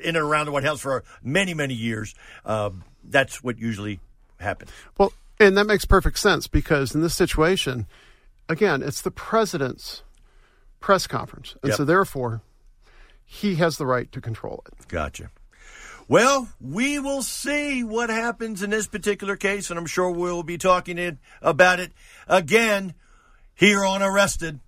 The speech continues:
Speaker 1: on the New Talk one oh six seven. Coming up, police are investigating the protest mob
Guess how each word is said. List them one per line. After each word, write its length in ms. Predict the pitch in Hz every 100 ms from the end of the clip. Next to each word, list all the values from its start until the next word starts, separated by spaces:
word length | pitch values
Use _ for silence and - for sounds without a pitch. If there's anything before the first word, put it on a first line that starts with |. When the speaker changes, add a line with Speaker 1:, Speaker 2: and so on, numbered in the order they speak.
| _ - - -
Speaker 1:
on 160 | 175
the 100 | 180
New 160 | 185 190
Talk 320 | - 185 175
one 220 | 165 170 170
oh 220 | 170 143 -
six 360 | - 175 - -
seven. 340 | 170 143 120 -
Coming 260 | 220 247 262
up, 280 | 240 - - - - - _ - - _ - - -
police 280 | 208 240 226
are 80 | 214
investigating 880 | 160 214 - 202 185 175 170 165 - _ _ _ _
the 400 | 131 147 151 131 -
protest 840 | - 196 214 - 202 196 - - - - - _ _
mob 560 | - 107 143 196 247